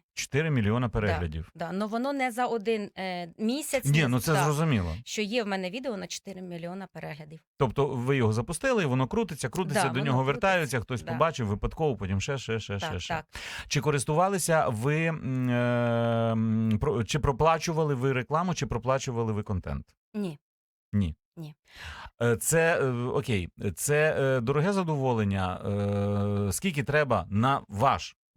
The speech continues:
Speaker 1: е, розсуд, на ваше розуміння, скільки треба для початку мати грошей для того, щоб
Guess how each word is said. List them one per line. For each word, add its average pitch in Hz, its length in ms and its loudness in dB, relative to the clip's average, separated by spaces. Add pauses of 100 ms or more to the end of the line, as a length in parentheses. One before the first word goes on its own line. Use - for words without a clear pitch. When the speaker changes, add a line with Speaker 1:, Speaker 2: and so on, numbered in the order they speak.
(140)
Speaker 1:
е, - 40 -18 (800)
розсуд, 196 340 0
на 107 80 2
ваше 110 260 0
розуміння, 131 440 0
скільки 160 300 -4
треба 160 320 0
для 104 160 -2
початку 117 460 -2
мати 110 320 2
грошей 110 360 -2
для 117 140 -4
того, 175 200 -4
щоб 120 320 -2